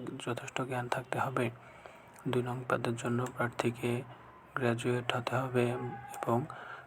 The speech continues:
সরকারি, আধা সরকারি বা স্বায়ত্তশাসিত প্রতিষ্ঠানে পাঁচ বছরের কাজের অভিজ্ঞতা থাকতে হবে। অবশ্যই এমএস ওয়ার্ড এবং এমএস এক্স-, এক্সেল পরিচালনায়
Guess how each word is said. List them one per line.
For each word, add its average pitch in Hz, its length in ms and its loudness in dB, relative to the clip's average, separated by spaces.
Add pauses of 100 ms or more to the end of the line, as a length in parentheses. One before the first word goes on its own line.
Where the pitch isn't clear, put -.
সরকারি, 123 420 4
আধা 123 180 0
সরকারি 123 320 0
বা 127 120 0
স্বায়ত্তশাসিত 123 560 -2
প্রতিষ্ঠানে 123 640 -2
পাঁচ 123 200 6
বছরের 143 440 -4 (100)
কাজের 127 340 0
অভিজ্ঞতা 127 380 0
থাকতে 127 280 -2
হবে। 131 240 2 (840)
অবশ্যই 131 460 0
এমএস 123 300 -2
ওয়ার্ড 131 180 4
এবং 123 180 2
এমএস 120 200 2
এক্স-, - 440 -2 (540)
এক্সেল 131 440 4 (1700)
পরিচালনায় 127 580 2